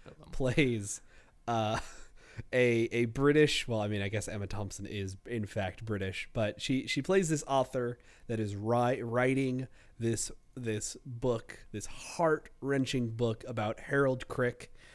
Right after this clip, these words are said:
Speaker 2: and Harold Crick is played by Will Ferrell, oddly enough, the straight man in this comedy.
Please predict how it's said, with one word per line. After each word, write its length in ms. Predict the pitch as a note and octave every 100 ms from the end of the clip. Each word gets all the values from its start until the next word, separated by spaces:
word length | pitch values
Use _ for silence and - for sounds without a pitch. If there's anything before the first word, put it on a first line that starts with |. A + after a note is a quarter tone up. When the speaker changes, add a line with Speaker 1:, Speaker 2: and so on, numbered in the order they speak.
| - -
Speaker 2:
and 100 | G#2
Harold 420 | B2+ D#3 C#3+ C3+
Crick 440 | - C#3+ C#3 - - -
is 160 | - A#2+
played 280 | - C3+ C3
by 140 | A#2
Will 300 | A2+ B2+ D3+
Ferrell, 600 | D3+ - D3 C#3 B2+ C#3 - -
oddly 460 | - F3 G#3 A3 A#3+
enough, 580 | A#3 A#3+ E3+ B2 - - - -
the 140 | C#3 D3
straight 460 | - - F3 E3
man 420 | C#3 B2 A2 F#2+ G2+
in 220 | C3+ C#3
this 180 | C3+ B2+
comedy. 580 | - C3 A2+ G#2 F2 G2